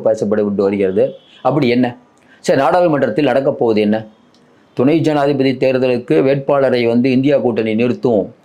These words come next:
அதுக்கு பேச போறாங்கன்னு பார்க்கும்போது, அதெல்லாம் இல்ல, இதுதான் முக்கியம்னு இப்ப சரத்பவாரும் கிளம்பிட்டார். ஏற்கனவே நம்ம சொன்ன மாதிரி சரத்பவார் கிளம்பினால் அது ஆபத்து. ஏன்னா, அவர் அனுபவம் மிக்கவர், உங்களுக்கு சொல்லவே வேணாம் சரத்பவாரை பத்தி. அடுத்து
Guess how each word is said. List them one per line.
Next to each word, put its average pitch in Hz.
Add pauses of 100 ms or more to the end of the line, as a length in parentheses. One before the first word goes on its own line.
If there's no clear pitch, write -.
(140)
அதுக்கு 120
பேச 147
போறாங்கன்னு 117
பார்க்கும்போது, 110
அதெல்லாம் 127
இல்ல, 131
இதுதான் 131
முக்கியம்னு 135
இப்ப 117
சரத்பவாரும் 127
கிளம்பிட்டார். 107 (800)
ஏற்கனவே 143
நம்ம 139
சொன்ன 135
மாதிரி 143
சரத்பவார் 139
கிளம்பினால் 127
அது 123
ஆபத்து. 110
ஏன்னா, 131
அவர் 131
அனுபவம் 127
மிக்கவர், 123
உங்களுக்கு 120
சொல்லவே 127
வேணாம் 120
சரத்பவாரை 113
பத்தி. 107
அடுத்து 113